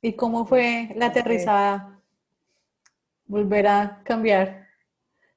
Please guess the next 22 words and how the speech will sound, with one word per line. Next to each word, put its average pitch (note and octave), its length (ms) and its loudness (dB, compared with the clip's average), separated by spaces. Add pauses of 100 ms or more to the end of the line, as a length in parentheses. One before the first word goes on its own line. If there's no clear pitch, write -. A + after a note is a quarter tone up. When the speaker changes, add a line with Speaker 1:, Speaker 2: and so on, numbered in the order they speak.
Speaker 1:
¿Te A#3 100 0
dio A#3 200 4
lo A#3 100 4
del B3 180 6
síndrome A#3+ 440 4
del B3+ 120 4
viajero B3 460 4
que A3+ 120 2
le A#3 100 4
Speaker 2:
Bueno. G3+ 100 8
Speaker 1:
da G3 120 6
normalmente A3+ 640 0
a - 20 0
los A#3+ 180 0
que G3+ 560 -2
pasamos G3+ 520 0
un A3 140 -8
buen A3 180 -4
rato A3 260 -2
afuera G#3+ 420 0
y A3+ 80 0
volver F#3+ 640 2